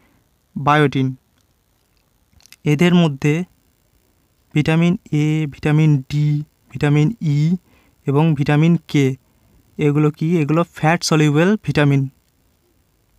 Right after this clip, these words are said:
এগুলো জলের মধ্যে ঘোলে না। আর বাকি যে ভিটামিনগুলো আছে, সেগুলো জলের মধ্যে গুলতে সক্ষম,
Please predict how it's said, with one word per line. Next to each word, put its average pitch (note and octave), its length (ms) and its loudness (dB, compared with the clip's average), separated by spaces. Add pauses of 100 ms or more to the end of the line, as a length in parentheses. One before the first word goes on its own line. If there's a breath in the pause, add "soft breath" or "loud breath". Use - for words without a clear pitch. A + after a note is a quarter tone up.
(680)
এগুলো D3 300 2 (200)
জলের C#3+ 340 2
মধ্যে C#3+ 260 -2 (600)
ঘোলে D3 260 2
না। C3+ 120 0 (1900)
আর C#3+ 140 -2
বাকি C3+ 200 -2 (100)
যে D#3 120 -2
ভিটামিনগুলো C#3+ 500 0
আছে, E3 200 -6
সেগুলো D3 260 -4 (840)
জলের C#3+ 380 0
মধ্যে C#3+ 240 -2 (920)
গুলতে C#3+ 400 0
সক্ষম, C3+ 440 -6